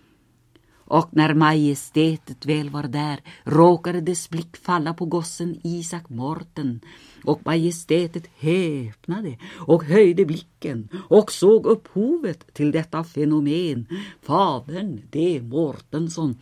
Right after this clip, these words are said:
och sade: "Sannerligen,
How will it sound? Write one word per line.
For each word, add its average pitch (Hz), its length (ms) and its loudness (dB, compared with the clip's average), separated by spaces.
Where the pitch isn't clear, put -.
och 156 240 -2
sade: 123 540 -4
"Sannerligen, 233 1300 4